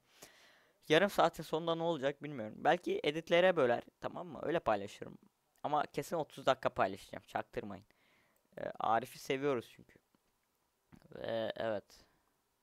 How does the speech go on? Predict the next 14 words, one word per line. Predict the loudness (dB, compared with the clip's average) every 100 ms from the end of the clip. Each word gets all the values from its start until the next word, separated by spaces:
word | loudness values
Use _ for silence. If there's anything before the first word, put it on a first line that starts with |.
| _ _ _ _ _ _ _ _ _
Bu | 8
arada | 10 8 4 2
kayıt | 4 4 4
programı | 4 4 0
kayıt | 0 -2 2
almıyorsa | 2 2 -4 -6
çok | -8 -4
zoruma | -4 -4 -4
gider. | -6 -10 -12 _ _ _ _ _ _ _ _ _ _ -6
Evet, | -4 -4 _ -20 _ _
düşseydi. | -10 0 0 0 -6 _ _ _ _ _ _ _
Kayıt | 4 4 8
almıyor | 8 8 4 -4
iPhone. | -4 -8 -18